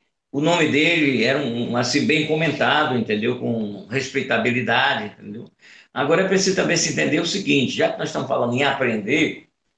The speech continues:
a gente, por exemplo, pelo fato de entrar numa escola, passar um mês, dois meses, entendeu?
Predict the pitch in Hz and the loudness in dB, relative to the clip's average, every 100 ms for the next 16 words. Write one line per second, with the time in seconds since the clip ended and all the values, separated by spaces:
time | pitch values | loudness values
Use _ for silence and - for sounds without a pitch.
0 | _ - 123 156 180 185 185 170 - 147 | _ -2 0 2 0 0 0 0 2 2
1 | - 139 120 127 123 117 120 123 123 113 | 2 2 2 0 0 2 2 4 2 0
2 | - - 135 135 - 110 - 120 117 110 | -2 2 4 4 4 2 4 2 2 4
3 | 123 123 110 104 95 107 131 117 90 - | 2 2 0 -2 -2 0 2 2 -2 -12
4 | _ _ _ _ - 117 117 131 - | _ _ _ _ -4 0 2 2 0